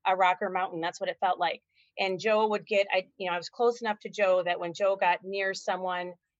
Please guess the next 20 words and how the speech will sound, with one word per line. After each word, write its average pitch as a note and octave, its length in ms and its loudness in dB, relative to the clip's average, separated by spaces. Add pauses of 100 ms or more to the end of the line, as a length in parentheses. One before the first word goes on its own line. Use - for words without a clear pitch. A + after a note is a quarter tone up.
that G3 140 4
was G3 160 -2
climbing F#3+ 420 -2
up, G#3 240 2
she - 220 -12
did G3 160 -8
such A3 220 -4
a - 120 -14
great A3+ 220 4
job G#3+ 260 2
communicating. A3 580 -4
She F#3 140 -12
just G#3 180 -8
would A3 100 -4
be G#3+ 100 -2
like, G3+ 200 2
"Hey, C4+ 380 4 (580)
I'm G#3 140 -4
coming B3 280 0
close. C4+ 720 0